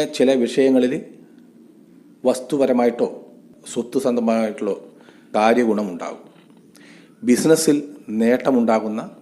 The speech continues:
കാലമാണ്. മറ്റ് ഇതര ജോലി ചെയ്യുന്നവർക്കോ വിദേശത്തോ മറ്റ്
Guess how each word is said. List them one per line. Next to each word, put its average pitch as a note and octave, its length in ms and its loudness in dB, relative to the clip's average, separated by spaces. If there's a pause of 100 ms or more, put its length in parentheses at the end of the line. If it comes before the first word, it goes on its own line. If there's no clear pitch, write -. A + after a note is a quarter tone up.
(300)
കാലമാണ്. F2+ 460 -6 (1040)
മറ്റ് B2+ 380 4 (560)
ഇതര B2 240 4
ജോലി B2 280 6
ചെയ്യുന്നവർക്കോ A2+ 580 2 (920)
വിദേശത്തോ A#2 640 4 (540)
മറ്റ് - 280 -6